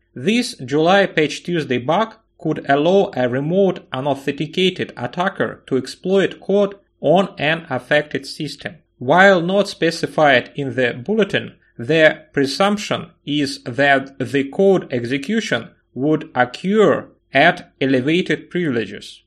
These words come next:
Combine these attributes and you end up with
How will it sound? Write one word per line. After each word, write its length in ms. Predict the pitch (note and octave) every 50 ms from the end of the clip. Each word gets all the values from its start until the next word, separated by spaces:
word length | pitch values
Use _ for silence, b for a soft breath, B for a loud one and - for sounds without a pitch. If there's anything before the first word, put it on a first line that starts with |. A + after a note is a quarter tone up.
| _ _
Combine 640 | _ - C#3 C#3+ D3 C3 - F3 F#3 G3+ G#3 G3+ F#3+ - -
these 480 | C3 A#2 A#2+ D#3 F3 F3 D#3+ - - - -
attributes 720 | F#3+ A3+ A3+ - - D3 B2 A#2+ A#2 A2+ G#2+ - - - _ _ _ _
and 320 | - C3 C#3 C#3+ C3+ - -
you 320 | - C3+ C3 E3+ G3 G#3 F#3+
end 360 | - - C3+ B2+ B2 A#2+ A#2
up 320 | D3 E3+ F3+ F#3 - - -
with 280 | B2 B2 C3+ C3+ B2+